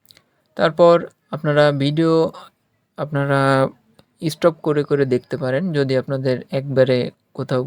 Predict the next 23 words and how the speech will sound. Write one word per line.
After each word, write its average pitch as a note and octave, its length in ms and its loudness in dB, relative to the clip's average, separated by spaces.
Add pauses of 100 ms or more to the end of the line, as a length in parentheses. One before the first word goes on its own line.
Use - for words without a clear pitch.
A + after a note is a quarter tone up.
(100)
কোনো B2+ 220 -6
প্রবলেম B2+ 400 0
হয় C#3 180 -4
তাহলে C#3+ 360 -4
আপনারা C3+ 340 -4 (580)
স্টপ D3 300 0
করে C#3 180 0
করে C#3+ 220 -2
আপনারা C#3 340 0
কিন্তু D3 300 -6
এই E3 160 -2 (120)
কমপ্লিট C3 400 -4
করতে C3+ 300 -4
পারেন C#3 260 2
পাজলটা। B2 520 -2 (760)
আর B2+ 340 2 (260)
প্রতিদিনের E3+ 640 0
হামস্টার C3+ 400 -2
কমব্যাটের C3 560 -4
ডেইলি B2+ 380 -2
কম্বো, B2+ 400 2 (1800)
আপনার C#3 260 -2 (120)
পাজল D3 400 2